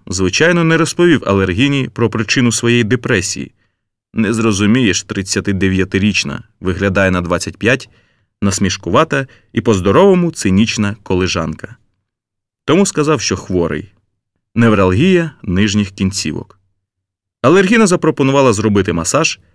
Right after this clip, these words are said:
але не дуже засмутилася, коли Окоп Аум відмовився. Вона була ледачкувата. Вони сиділи у глибоких вигідних кріслах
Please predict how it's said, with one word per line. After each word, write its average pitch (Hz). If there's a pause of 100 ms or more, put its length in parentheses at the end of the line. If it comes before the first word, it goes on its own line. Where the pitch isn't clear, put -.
(120)
але 208
не 220
дуже 185
засмутилася, 123
коли 104
Окоп 98
Аум 156 (140)
відмовився. 90 (720)
Вона 143
була 170 (120)
ледачкувата. 95 (880)
Вони 147
сиділи 110
у 90
глибоких 104
вигідних 95
кріслах 156